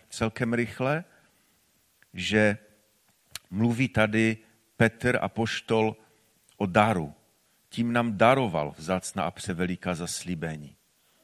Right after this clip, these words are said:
Ale, jak už jsem říkal na začátku, je to jenom ten aspekt toho daru, není třeba se nějak i přičinit k tomu. A už to máme tady,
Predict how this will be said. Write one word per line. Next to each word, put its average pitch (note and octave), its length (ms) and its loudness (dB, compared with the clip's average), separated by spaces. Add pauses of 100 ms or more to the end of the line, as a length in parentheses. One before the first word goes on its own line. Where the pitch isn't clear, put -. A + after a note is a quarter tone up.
(1600)
Ale, F2 360 2
jak F#2 100 -4
už F#2+ 120 -10
jsem G#2 100 -6
říkal G2+ 280 -4
na G2+ 100 -2
začátku, G#2 680 -4 (160)
je G2+ 280 0
to A2 120 -4
jenom G#2+ 280 -2
ten G2+ 180 -6
aspekt - 540 -6
toho G2 280 -2
daru, F#2 340 0
není F#2+ 260 -4
třeba F#2+ 600 0 (540)
se F#2 420 2 (840)
nějak G2 300 -2
i G2+ 40 -4
přičinit - 720 -2
k - 60 -20
tomu. B2 460 -2 (1080)
A E2 60 -2
už F#2+ 200 -2
to G#2+ 120 0
máme G2 280 0
tady, E2+ 420 -2